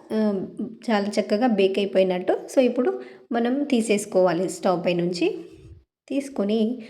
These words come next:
అక్కడ మనకి కేక్ ఈజీగా రిమూవ్ చేయడానికి రాదు కదా బౌల్‌లో నుంచి, సైడ్‌కి కొద్దిగా నైఫ్‌తో కానీ స్పూన్‌తో కానీ ఇలా, ఆ, ఒకసారి అనుకుంటే, ఆ, ఫ్రీ అయిపోతుందన్నమాట ఆ బౌల్‌లో నుంచి కేక్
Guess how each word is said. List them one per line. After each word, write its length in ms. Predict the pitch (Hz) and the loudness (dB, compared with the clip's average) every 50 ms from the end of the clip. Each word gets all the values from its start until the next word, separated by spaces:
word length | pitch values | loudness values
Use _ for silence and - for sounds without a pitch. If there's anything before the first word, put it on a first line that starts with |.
| - - - _ - | -20 -20 -16 _ -6
అక్కడ 280 | 214 214 - 220 220 220 | 0 4 6 6 8 8
మనకి 500 | 220 214 214 208 208 - 220 208 208 - - | 8 6 6 4 2 0 -2 -2 -4 -6 -4
కేక్ 280 | - 240 233 247 240 247 | 0 0 2 2 0 -2
ఈజీగా 680 | - 208 214 220 214 220 233 233 220 262 262 277 294 | 0 2 2 2 2 2 0 -2 0 0 2 2 2
రిమూవ్ 420 | 269 240 214 208 214 220 220 - | 2 2 2 4 4 2 4 2
చేయడానికి 420 | 226 202 226 214 208 208 208 - 214 | 2 2 2 2 0 0 0 0 0
రాదు 240 | 214 196 190 190 190 | 0 2 0 0 2
కదా 180 | 208 214 220 | 2 2 4
బౌల్‌లో 380 | 208 185 190 185 185 190 190 190 | 6 6 6 6 6 6 4 2
నుంచి, 460 | 185 190 190 190 - 311 381 - - - - - - - | 2 0 -2 -2 0 -2 -2 -2 -4 -10 -16 -20 -20 -16
సైడ్‌కి 440 | - - 262 240 240 247 254 - 269 | -2 0 2 2 2 2 0 -2 -2
కొద్దిగా 760 | 254 - 208 185 185 220 220 311 320 285 226 226 233 - - - - - - - | 0 0 0 0 0 0 0 2 2 2 2 2 0 -2 -4 -8 -12 -16 -10 -4
నైఫ్‌తో 720 | - - 214 208 220 220 - - - 233 214 208 202 196 | 0 2 4 4 2 2 -2 -2 0 2 2 4 2 2
కానీ 520 | 196 - 202 196 208 247 277 247 214 208 220 | 0 -2 -2 -2 0 0 0 2 2 2 0
స్పూన్‌తో 580 | 214 - - 254 214 208 202 202 - - 190 | -2 -4 -6 -4 -2 -2 -2 -2 0 0 0
కానీ 340 | 185 190 190 190 214 285 320 - | 0 0 0 -2 0 -2 -2 -2
ఇలా, 280 | 247 214 202 247 339 415 - - - - - - _ _ _ _ - - 240 | -2 0 0 0 0 -2 -6 -10 -16 -20 -20 -20 _ _ _ _ -14 -6 -2
ఆ, 340 | 214 208 208 202 196 - - - - | 0 0 2 2 0 -2 -4 -6 -8
ఒకసారి 560 | - 220 - 226 220 233 220 214 214 233 226 - | -8 -4 -4 -4 -2 0 0 0 2 2 0 0
అనుకుంటే, 760 | - 202 202 196 - 220 208 208 220 320 381 508 - - - - - - - - - | 2 0 0 0 0 0 0 2 2 2 2 2 0 -2 -6 -16 -20 -20 -12 -6 0
ఆ, 240 | 233 220 208 208 214 | 2 2 2 2 0
ఫ్రీ 280 | 214 - 262 262 269 | 0 0 2 2 4
అయిపోతుందన్నమాట 840 | 254 226 214 - 202 196 196 226 190 190 185 180 175 180 175 170 - | 4 2 2 2 0 -2 0 0 2 2 2 2 0 0 -2 0 -2
ఆ 60 | 180 | 0
బౌల్‌లో 380 | 175 175 180 180 185 190 190 196 | 2 2 2 4 4 4 2 2
నుంచి 320 | 185 185 190 190 - 330 | 0 0 -2 -2 -4 -4
కేక్ 380 | 381 - - - 214 208 220 | -4 -4 -2 -2 -2 0 -2